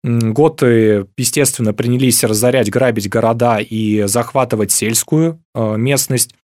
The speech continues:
э, в первую очередь, чтобы забирать всё продовольствие, ну и в том числе, чтобы поживиться на богатых римских виллах. То, что в триста семьдесят шестом, триста семьдесят седьмом годах пыталась решить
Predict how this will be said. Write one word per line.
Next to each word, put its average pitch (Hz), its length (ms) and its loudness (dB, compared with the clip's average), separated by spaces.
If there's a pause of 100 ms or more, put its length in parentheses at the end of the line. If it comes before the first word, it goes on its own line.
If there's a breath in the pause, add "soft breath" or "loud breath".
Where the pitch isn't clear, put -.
(300 loud breath)
э, 113 100 -4
в - 80 -8
первую 139 300 4
очередь, 120 320 0
чтобы 113 640 2
забирать 117 480 -2
всё - 180 -2
продовольствие, 117 760 0
ну 113 100 -2
и 113 40 -2
в - 80 -10
том 120 180 0
числе, 107 320 -4
чтобы 107 240 -4
поживиться 120 560 0
на 107 100 -2
богатых 113 520 -2
римских 110 420 -4
виллах. 113 460 -4 (280)
То, 151 120 4
что 135 300 2
в 110 480 2
триста 131 420 -2
семьдесят 113 480 0
шестом, 123 420 0
триста 123 340 -2
семьдесят 110 500 -2
седьмом 120 340 0
годах 117 340 -2
пыталась 117 460 0
решить 113 480 -2